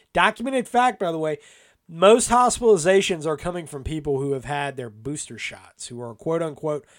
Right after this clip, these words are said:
fully vaccinated, right? That narrative is falling apart, and you're seeing the pundits move away from it.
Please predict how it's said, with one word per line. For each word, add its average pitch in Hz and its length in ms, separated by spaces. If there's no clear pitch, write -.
fully 151 200
vaccinated, 135 560
right? 123 240
That 185 180
narrative 185 380
is 135 120
falling 165 420
apart, 160 420
and 151 120
you're 156 100
seeing 240 380
the 175 60
pundits 220 540
move 165 220
away 147 260
from 104 240
it. - 80